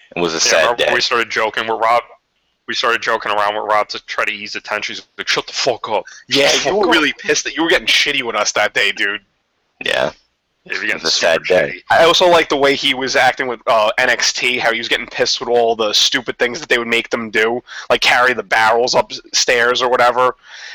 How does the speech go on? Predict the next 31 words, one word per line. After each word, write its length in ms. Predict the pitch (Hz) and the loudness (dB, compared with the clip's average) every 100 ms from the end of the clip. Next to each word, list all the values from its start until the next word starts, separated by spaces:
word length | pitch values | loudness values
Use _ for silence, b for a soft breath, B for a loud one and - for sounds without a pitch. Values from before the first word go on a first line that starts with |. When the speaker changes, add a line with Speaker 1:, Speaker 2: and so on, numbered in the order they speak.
| B | B
Speaker 3:
and 200 | 135 131 | -2 2
that, 200 | 120 117 | 0 0
you 80 | 156 | 0
know, 60 | 123 | 0
he 140 | - | -2
was 100 | 131 | -2
getting 220 | 135 127 | 0 0
annoyed 480 | 131 127 123 131 131 | -2 0 2 2 2
the 60 | 123 | 0
way 140 | 123 | 0
they 100 | 123 | 0
were 100 | 113 | -2
treating 360 | - 127 120 127 | -4 -2 -2 -2
him 120 | 120 | -2
in 80 | 113 | 0
N 100 | 110 | 0
X 180 | - | 0
T. 320 | - 113 113 - _ _ - B B B | -2 0 -2 -4 _ _ -14 B B B
Speaker 1:
I 60 | 98 | 0
was 220 | 113 107 | 0 2
most 220 | 110 101 | 2 2
amused 320 | 104 92 98 | 0 -2 0
by 140 | 95 82 | 2 2
him 140 | 87 | 0
talking 360 | 87 85 - 87 | 0 0 0 -2
about 160 | 82 | 0
how 140 | 85 85 | 2 2
he's 260 | 82 82 | 2 2
like, 180 | 82 76 | 0 0
you 80 | 82 | 0
know, 240 | 73 73 | 0 0